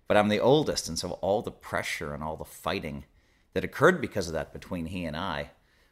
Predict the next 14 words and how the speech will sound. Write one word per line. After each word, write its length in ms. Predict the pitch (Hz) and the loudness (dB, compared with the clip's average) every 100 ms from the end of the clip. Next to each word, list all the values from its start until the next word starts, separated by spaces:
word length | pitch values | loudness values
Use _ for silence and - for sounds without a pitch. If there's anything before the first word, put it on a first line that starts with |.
| - | -6
was 140 | 92 | -4
very 420 | 85 117 165 143 | 4 6 8 6
intense. 640 | 87 78 92 76 - - - _ _ _ _ - | 2 -4 -6 -4 -4 -4 -6 _ _ _ _ -6
And 200 | 95 95 | -2 0
then, 320 | 95 92 90 - _ _ _ _ _ _ _ _ | 2 0 -2 -6 _ _ _ _ _ _ _ _
you 160 | - 98 | -4 -2
know, 260 | 90 87 87 | 0 0 -2
he 280 | 92 90 | -4 -6
decided 760 | 87 90 - 85 90 107 87 95 - _ _ _ _ | -6 -2 0 2 0 0 -4 -8 -18 _ _ _ _
to 100 | - | -14
come 360 | - 110 101 98 | -2 0 0 2
watch 300 | 92 - - | 0 -2 -8
me 120 | 90 | -8
play 500 | - 107 113 98 | 0 2 2 -2